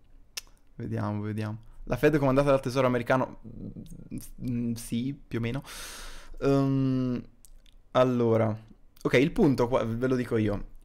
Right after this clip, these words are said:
Il punto qual è? Il punto è che con una certa discrezionalità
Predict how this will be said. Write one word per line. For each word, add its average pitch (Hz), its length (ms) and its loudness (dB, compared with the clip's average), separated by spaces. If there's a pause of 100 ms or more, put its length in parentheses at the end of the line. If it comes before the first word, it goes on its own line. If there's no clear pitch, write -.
Il 233 200 0
punto 113 480 2
qual 131 220 4
è? 101 240 2 (760)
Il 220 140 -2
punto 123 260 2
è - 20 0
che 117 300 -8
con 185 220 2
una 147 160 4
certa 160 300 4
discrezionalità 113 1080 -2